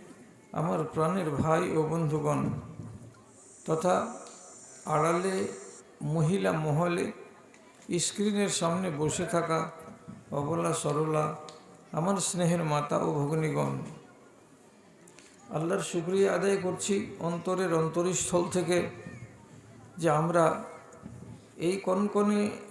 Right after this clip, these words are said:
হাড় কাঁপানো শীতকে উপেক্ষা করে এইখানে আজকে ঈদগাহের উন্নতিকল্পে ডাকা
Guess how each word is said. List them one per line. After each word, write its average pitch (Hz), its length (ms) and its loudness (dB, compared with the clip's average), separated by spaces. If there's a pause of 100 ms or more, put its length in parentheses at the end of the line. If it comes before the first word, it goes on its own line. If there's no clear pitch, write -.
(140)
হাড় 160 300 0
কাঁপানো 196 500 0
শীতকে 202 540 -2
উপেক্ষা 175 500 -2
করে 180 320 0 (1300)
এইখানে 196 440 2
আজকে 180 340 0
ঈদগাহের 180 580 2
উন্নতিকল্পে 180 1040 0 (920)
ডাকা 147 680 0